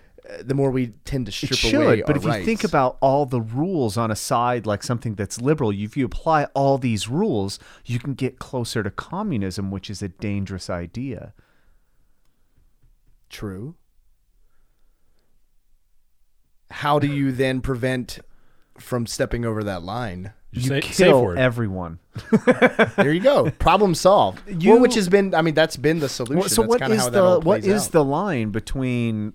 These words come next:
Speaker 2: like, okay, socialism, communism? We, I would not, I wouldn't describe what we have as a democratic republic anymore. I, I mean,
Speaker 1: N-, not
Speaker 2: ba-,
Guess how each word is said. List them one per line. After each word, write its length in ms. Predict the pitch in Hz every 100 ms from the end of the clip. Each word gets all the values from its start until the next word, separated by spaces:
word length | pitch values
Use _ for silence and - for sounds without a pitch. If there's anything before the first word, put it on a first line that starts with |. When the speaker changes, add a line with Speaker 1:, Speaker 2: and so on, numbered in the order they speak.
| -
Speaker 2:
like, 320 | 117 104 95 _ -
okay, 420 | 127 113 98 95 - _ _ _ _ _
socialism, 920 | - 135 127 123 107 104 101 104 98
communism? 960 | 95 - 113 113 104 98 101 98 95 92 - _ _ _ _ _ -
We, 380 | 113 110 127 120 _ -
I 160 | 127
would 280 | 147 180 -
not, 260 | 156 165 _ _ _ _ -
I 100 | 147
wouldn't 320 | 226 277 -
describe 520 | 220 - - 214 190
what 100 | 185
we 100 | 160
have 240 | 131 175 160
as 120 | 117
a 60 | 98 _
democratic 760 | - 123 131 - - 123 113 -
republic 520 | 92 - 156 107 -
anymore. 540 | 90 82 80 76 80 82 -
I, 140 | 117 123
I 40 |
mean, 420 | 139 131 143 120 - - - - - _
Speaker 1:
N-, 80 | 147
not 60 | 160
Speaker 2:
ba-, 200 | 185